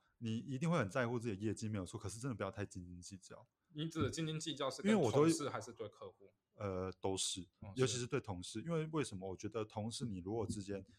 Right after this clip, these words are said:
Speaker 1: 你有给同事一些好处，或者是说今天同事在计较的时候，你不跟他计较，这往往在后面我觉得会发酵。
Speaker 2: 嗯。
Speaker 1: 可是，而且跟你讲，在，在办公室活不久的，永远都是那些斤斤计较的人，因为那些斤斤计较的人到后面就会被整个办公室斤斤计较，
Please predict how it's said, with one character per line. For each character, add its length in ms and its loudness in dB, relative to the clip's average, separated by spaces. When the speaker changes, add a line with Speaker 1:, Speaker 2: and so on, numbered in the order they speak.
Speaker 1:
你 100 -4
有 100 0
给 220 -4
同 260 -12
事 240 -6
一 80 -14
些 200 -4
好 240 -8
处， 160 -6
或 140 2
者 40 -4
是 60 -10
说 100 -6
今 160 -6
天 60 -8
同 180 -10
事 140 -12
在 140 -4
计 180 -16
较 180 -4
的 60 -10
时 60 -18
候， 80 -10
你 80 -14
不 120 -10
跟 160 -6
他 140 -8
计 220 -12
较， 200 -14
这 100 2
往 240 4
往 140 0
在 140 -2
后 120 -2
面 160 -4
我 80 -6
觉 140 -8
得 100 -4
会 160 -8
发 240 -6
酵。 240 -8
Speaker 2:
嗯。 80 -8
Speaker 1:
可 60 2
是， 220 0
而 100 -2
且 240 -2
跟 200 -4
你 40 -4
讲， 180 -2
在， 140 -2
在 100 0
办 140 0
公 100 0
室 100 -6
活 240 -6
不 200 -12
久 280 -6
的， 80 -10
永 140 -4
远 60 -4
都 80 -6
是 100 -12
那 100 -6
些 120 -6
斤 180 -10
斤 120 -10
计 120 -12
较 180 -8
的 120 -12
人， 160 -20
因 80 -8
为 320 -4
那 100 -2
些 140 0
斤 200 -6
斤 140 -8
计 140 -14
较 160 -4
的 100 -4
人 140 -2
到 160 -2
后 160 0
面 160 -2
就 140 0
会 40 0
被 140 0
整 160 -10
个 120 -16
办 180 -6
公 120 -8
室 160 -12
斤 200 -14
斤 180 -12
计 180 -14
较， 240 -14